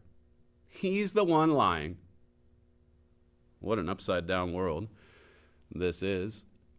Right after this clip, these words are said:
I mean, you really can't, as I say so often, you can't make this up.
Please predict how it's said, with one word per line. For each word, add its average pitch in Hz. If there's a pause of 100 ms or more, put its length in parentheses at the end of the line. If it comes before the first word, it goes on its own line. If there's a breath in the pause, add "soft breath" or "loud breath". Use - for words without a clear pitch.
(140)
I 101
mean, 92
you 87
really 110
can't, 104
as 78
I 82
say 101
so 90
often, 90
you 113
can't 110
make 98
this 123
up. -